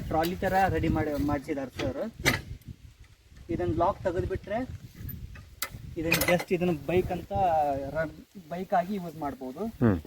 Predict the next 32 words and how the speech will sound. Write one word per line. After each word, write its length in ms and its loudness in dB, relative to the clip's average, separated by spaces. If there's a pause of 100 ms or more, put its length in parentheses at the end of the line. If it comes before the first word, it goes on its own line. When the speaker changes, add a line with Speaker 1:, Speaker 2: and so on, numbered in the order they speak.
(140)
Speaker 2:
ಹ್ಮ್, 160 4
ಹ್ಮ್. 420 0 (180)
Speaker 1:
ಇಲ್ಲ 140 -6 (140)
ನಮಗೇನಾದ್ರೂ, 720 -4
ನಾವು 200 -4
ಏನಾದ್ರೂ 400 -6
ಸಾಮಾನ 360 -4 (180)
ಸಗಣಿ 360 -8
ತಗೊಂಡ್ 300 -10
ಹೋಗ್ಬೋದಾಗಿದ್ದು 1040 -6
ಆಗ್ಲಿ, 240 -6
ಹುಲ್ 300 -6
ತಗೊಂಡ್ 300 -8
ಹೋಗ್ಬೋದಾಗ್ಲಿ, 760 -4
Speaker 2:
ಹ್ಮ್. 540 -2
Speaker 1:
ಮತ್ತ್ 200 -6
ಇಲ್ಲಿಂದ, 220 -8
ಇಲ್ಲಿಂದ 440 -8 (120)
ತೆಂಗಿನಕಾಯಿ 400 -4
ತಗೊಂಡ್ 260 -10
ಹೋಗ್ಬೋದು, 640 -10
ಅಡಿಕೆ 360 -2
ತಗೊಂಡ್ 340 -8
ಹೋಗ್ಬೋದು. 340 -6
Speaker 2:
ಹ್ಮ್. 440 -2
Speaker 1:
ನಾವು 160 2
ಇದನ್ನ 280 2 (220)
ಲಾಕ್ 300 2
ಮಾಡ್ಬಿಟ್ರೆ 480 0
ಈ 40 0
ತರ. 140 -4 (360)
Speaker 2:
ಹ್ಮ್. 140 4